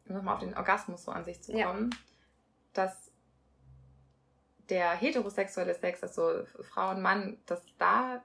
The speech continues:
Speaker 1: die Frauen mehr zum Orgasmus kommen.
Speaker 2: Ja.
Speaker 1: Was können Männer da machen? Wenn wir jetzt
Speaker 2: Mhm.
Speaker 1: männliche heterosexuelle, äh, Zuhörer
Speaker 2: Ja.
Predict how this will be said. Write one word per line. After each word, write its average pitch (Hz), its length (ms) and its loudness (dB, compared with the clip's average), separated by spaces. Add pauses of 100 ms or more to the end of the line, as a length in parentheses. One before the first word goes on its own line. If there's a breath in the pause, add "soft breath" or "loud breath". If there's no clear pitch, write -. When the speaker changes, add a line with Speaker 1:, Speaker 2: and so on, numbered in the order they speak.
Speaker 1:
die 196 80 -4
Frauen 196 460 -2
mehr 185 160 -4
zum 190 160 -10
Orgasmus 170 460 -8
kommen. 165 260 -12 (180)
Speaker 2:
Ja. 220 220 -2
Speaker 1:
Was 190 160 0
können 190 220 2
Männer 226 240 8
da 226 120 6
machen? 190 280 2
Wenn 185 160 -2
wir 202 80 8
jetzt - 140 -4
Speaker 2:
Mhm. 180 160 -4
Speaker 1:
männliche 233 340 6
heterosexuelle, 214 640 2 (120)
äh, - 400 2
Zuhörer 226 340 4
Speaker 2:
Ja. 214 240 4